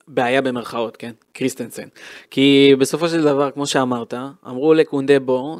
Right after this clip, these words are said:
תהיה צמד עם אראוחו", והיה את הציטוט המפורסם הזה של, אה, צ'אבי, "אני אהפוך אתכם לצמד הבלמים הכי טוב בעולם", משהו כזה, הבטיחו לו להיות בלם,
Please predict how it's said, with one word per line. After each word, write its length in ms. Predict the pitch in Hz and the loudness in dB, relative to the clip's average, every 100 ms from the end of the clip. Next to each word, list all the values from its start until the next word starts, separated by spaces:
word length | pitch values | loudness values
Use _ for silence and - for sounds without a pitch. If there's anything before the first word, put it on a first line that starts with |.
| 175 | -12
תהיה 340 | 131 131 139 | 0 2 2
צמד 420 | 135 151 143 135 | 2 0 0 -2
עם 140 | 127 127 | -4 -8
אראוחו", 680 | 120 123 156 - 202 220 190 | -6 -2 -2 0 0 0 -2
והיה 640 | 139 143 143 143 135 139 | -2 0 0 -2 -4 -6
את 120 | 156 151 | -4 -2
הציטוט 400 | 143 131 143 139 | -4 -4 -4 0
המפורסם 560 | 131 - 123 156 160 | 0 0 -4 -4 -4
הזה 240 | 170 170 170 | -4 -6 -6
של, 260 | 131 120 | -6 -6
אה, 100 | 123 | -6
צ'אבי, 420 | 120 170 180 202 196 - - - | -2 0 4 2 2 -8 -20 -10
"אני 160 | 127 147 | -4 -2
אהפוך 300 | 139 156 143 | 0 -2 -4
אתכם 320 | - 156 160 | -4 -2 2
לצמד 540 | 143 131 127 147 143 131 | 2 2 0 -2 -2 -4
הבלמים 340 | 123 131 139 | -4 -4 -4
הכי 180 | 123 131 | -6 -8
טוב 200 | 127 117 | -8 -6
בעולם", 560 | 120 143 196 196 180 170 _ | -2 0 2 0 -2 -10 _
משהו 240 | 131 - | -10 -10
כזה, 280 | 131 123 151 | -8 -4 0
הבטיחו 420 | 160 - 156 - | -2 -2 -4 0
לו 120 | 147 135 | 2 2
להיות 260 | 127 123 | 2 -2
בלם, 420 | 120 139 180 185 | -2 0 0 0